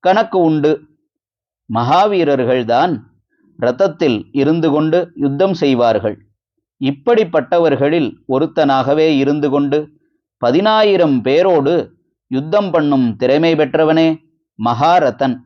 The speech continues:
எனப்படுபவன். இந்த விஷயங்கள் மகாபாரதத்தில் நிறைய வரும். யுத்த பூமியில் சைன்யத்தை அணிவகுத்து நிறுத்துகிறதில் பலவித டிசைன்களின்படி செய்வார்கள்.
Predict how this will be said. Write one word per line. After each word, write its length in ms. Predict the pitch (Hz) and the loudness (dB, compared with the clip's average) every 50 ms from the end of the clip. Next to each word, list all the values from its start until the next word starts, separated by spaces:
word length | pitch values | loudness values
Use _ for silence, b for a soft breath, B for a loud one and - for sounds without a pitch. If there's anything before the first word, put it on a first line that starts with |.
| _ _ _ _ _ _ _ _ - | _ _ _ _ _ _ _ _ -6
எனப்படுபவன். 720 | 139 135 143 147 127 - 139 123 113 107 107 104 101 104 104 - - _ _ _ _ _ _ _ _ _ _ _ _ _ _ _ _ _ _ - | -4 -2 0 0 -2 0 -2 -2 0 0 0 0 -2 -2 -8 -12 -20 _ _ _ _ _ _ _ _ _ _ _ _ _ _ _ _ _ _ -2
இந்த 320 | 135 147 180 226 240 226 226 185 | 0 0 2 2 2 4 2 2
விஷயங்கள் 680 | 147 147 139 - 180 180 185 180 170 151 135 139 143 139 104 - 80 _ _ _ _ _ _ | 2 0 -2 0 0 0 0 0 0 2 2 2 2 0 -2 -4 -10 _ _ _ _ _ _
மகாபாரதத்தில் 1040 | - 117 123 127 156 185 208 196 180 180 175 165 156 143 143 139 120 - 156 165 160 | -6 -4 0 2 2 2 2 2 2 2 2 2 2 0 -2 -4 -4 -4 -4 -4 -2
நிறைய 540 | 139 120 117 117 127 131 135 135 139 165 196 | -2 -2 -2 -2 0 0 0 0 0 0 0
வரும். 280 | 170 151 135 131 127 - - _ _ _ _ _ _ _ _ _ _ _ _ _ _ - | 0 0 0 -2 -2 -6 -12 _ _ _ _ _ _ _ _ _ _ _ _ _ _ -8
யுத்த 360 | - 123 139 160 180 220 233 190 | -4 -4 -4 -2 0 0 0 0
பூமியில் 480 | 160 147 135 127 120 120 143 160 139 92 - - _ _ _ _ _ _ _ | 0 0 0 0 0 0 0 -2 -2 -4 -6 -14 _ _ _ _ _ _ _
சைன்யத்தை 680 | - 147 170 202 240 247 247 240 214 175 - - 170 151 143 127 | -2 0 0 0 2 0 0 0 0 -2 -2 -2 0 0 2 2
அணிவகுத்து 680 | 117 117 127 156 180 185 190 170 165 180 180 - 202 190 | 2 2 0 0 2 2 2 2 2 0 -2 -2 -2 0
நிறுத்துகிறதில் 800 | 147 139 139 160 160 - - 175 156 160 160 156 151 160 160 160 160 _ _ _ _ _ _ _ _ _ _ - | 0 2 0 0 -2 -2 -2 -2 0 0 0 0 0 0 -2 -2 -6 _ _ _ _ _ _ _ _ _ _ 0
பலவித 420 | 127 143 190 226 233 220 185 160 135 113 98 - - _ - 131 | 0 2 2 2 2 2 2 2 2 0 0 -4 -10 _ -8 -4
டிசைன்களின்படி 1040 | 123 143 139 139 185 208 220 214 208 190 165 151 139 131 123 113 92 123 123 139 190 | -2 -2 -2 0 -2 -2 -2 -2 -2 -2 0 0 0 0 0 -2 -2 -2 0 0 -2
செய்வார்கள். 640 | 202 - 175 156 147 139 143 139 131 123 117 127 127 | -2 -2 0 0 2 2 2 2 2 2 0 -2 -4